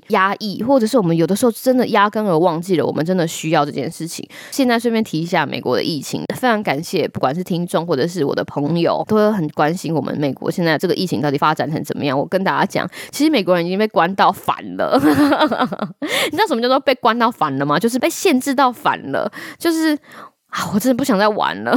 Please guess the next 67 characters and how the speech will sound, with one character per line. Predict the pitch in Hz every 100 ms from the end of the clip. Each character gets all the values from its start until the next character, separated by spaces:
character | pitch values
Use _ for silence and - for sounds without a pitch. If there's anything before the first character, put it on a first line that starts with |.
| -
<laughs> |
不 | 294
想 | 415 254
再 | 320
忍 | 269 208 147
了。 | 123 165
什 | 220
么 | 208
跟 | 285 320
病 | 311 247
毒 | 165 170
共 | 254 196 190
存、 | 180
跟 | 160 240
病 | 277 220
毒 | 180
共 | 196 269 185
舞， | 160
我 | 143
都 | 190
没 |
有 | 196
在 | 151
怕 | 175 - 165 117
了。 | 78 - _ _
疫 | - 277
苗 | 185 127
来 | 165 175 -
打， | 156 - 175
至 | 202
少 | 277 202
我 | 147
住 | - 214
的 | 160
地 | 190
方 | 190 170
是 | 180
这 | 175
个 | -
样 | 160 156 156
子。 | -
而 | -
且 | 247 247
我 | 180
们 | 147 135 151
之 | 254
前 | 254 165
就 | 175
是 |
有 | 190 131
大 | 170 151
爆 | 156 147
发 | 160 139
嘛， | 127
现 | 196
在 | 233
大 | 233 226
爆 | 208
发 | 190
之 | 185 185 196
后 | 202 156
确 | - 208
诊 | 147
的 | 139
案 | - 156 147
例 | 156
跟 | 135 170 160 175